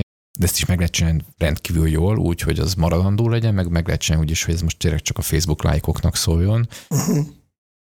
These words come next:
Speaker 1: És hogy mennyire Facebook lájkoknak dolgozik az ember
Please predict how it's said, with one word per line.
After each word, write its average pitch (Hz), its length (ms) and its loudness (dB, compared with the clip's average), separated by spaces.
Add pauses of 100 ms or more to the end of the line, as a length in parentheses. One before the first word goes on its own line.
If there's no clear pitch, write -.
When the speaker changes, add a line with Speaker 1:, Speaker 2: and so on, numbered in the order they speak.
(160)
Speaker 1:
És 95 120 2
hogy 92 120 2
mennyire 90 500 2
Facebook 85 400 -2
lájkoknak 92 460 0
dolgozik 92 360 2
az 101 140 0
ember 107 300 0